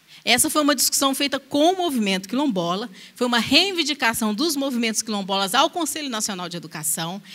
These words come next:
de que toda escola localizada dentro das comunidades, dos territórios quilombolas,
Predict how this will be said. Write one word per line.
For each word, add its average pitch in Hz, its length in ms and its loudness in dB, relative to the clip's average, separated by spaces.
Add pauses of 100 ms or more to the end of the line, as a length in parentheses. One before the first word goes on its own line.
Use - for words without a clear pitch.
(160)
de 240 140 2
que 262 420 -2 (180)
toda 359 300 2
escola 196 540 2
localizada 180 680 0
dentro 240 320 -2
das 269 180 0
comunidades, 170 600 -4
dos 170 120 -4
territórios 226 640 0
quilombolas, 190 680 -2